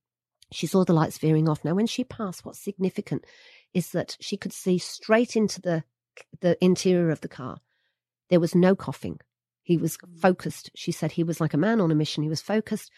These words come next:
Speaker 1: He wasn't coughing. There was no evidence of him coughing. But she said she saw three children strapped in the back seat. Not two, three. She,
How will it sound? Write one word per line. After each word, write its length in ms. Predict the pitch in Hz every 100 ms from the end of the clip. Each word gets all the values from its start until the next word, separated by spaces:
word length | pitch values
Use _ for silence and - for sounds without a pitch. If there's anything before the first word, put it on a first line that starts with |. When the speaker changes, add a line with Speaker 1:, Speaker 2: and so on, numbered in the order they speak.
| - _
Speaker 1:
He 80 | 131
wasn't 260 | 147 - -
coughing. 400 | 226 - 226 214
There 120 | 165
was 140 | 160
no 140 | 190 208
evidence 440 | 196 180 147 -
of 60 | 165
him 120 | 170
coughing. 280 | - - 190
But 120 | -
she 320 | - 214 269
said 320 | 302 - 160
she 200 | - 214
saw 260 | 190 - 196
three 440 | - - 180 190 202
children 400 | - 151 147 143
strapped 360 | - - -
in 60 | -
the 80 | 151
back 220 | 120 -
seat. 320 | - 113 - _ _ _ _ _ _ _ _ _ -
Not 280 | 190 233 -
two, 320 | 208 165 196 _ -
three. 300 | - 170 127 - - -
She, 280 | - 196